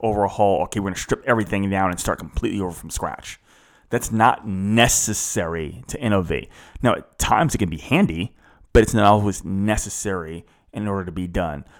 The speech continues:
So that's just something to take into account, that you can make these little minor tweaks on something that you're doing, and then that creates a sense of innovation. As long as you're creating these little incremental improvements, then yeah, I mean, hands down, you'll have that in the bag as long as you're working with it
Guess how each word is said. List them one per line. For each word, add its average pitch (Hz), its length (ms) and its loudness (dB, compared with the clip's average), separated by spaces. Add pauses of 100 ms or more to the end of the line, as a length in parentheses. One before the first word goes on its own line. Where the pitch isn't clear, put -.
So - 140 -4
that's 120 160 0
just - 160 -6
something 104 340 -2
to 98 100 -8
take - 300 -4
into 95 260 -6
account, 104 480 0 (400)
that - 360 -2
you 117 140 -8
can 226 120 2
make 262 140 0
these 127 160 -6
little 233 440 2
minor 196 300 0
tweaks - 580 -6 (160)
on 110 120 -2
something 104 320 -2
that 92 120 -4
you're 95 100 -10
doing, 104 400 -2
and 110 80 -2
then 101 180 0
that 104 260 -2
creates 95 600 -6
a 104 60 -10
sense 95 480 -6
of 90 420 -4 (460)
innovation. 92 720 -2
As 98 140 -10
long 151 220 -2
as 120 160 -2
you're - 100 -10 (140)
creating 113 400 0
these 101 140 -4
little 98 180 -2
incremental 104 460 -2
improvements, 113 640 -4 (440)
then 110 240 2
yeah, 95 280 0
I - 60 -4
mean, 101 140 -2
hands 107 300 -4
down, 92 400 -2
you'll 98 100 -4
have 92 340 -4
that 90 240 -6
in 92 100 -8
the 87 60 -6
bag 85 400 -4
as - 180 -10
long 95 180 -4
as 85 100 -10
you're 87 100 -8
working 82 380 -6
with 82 200 -8
it 85 160 -4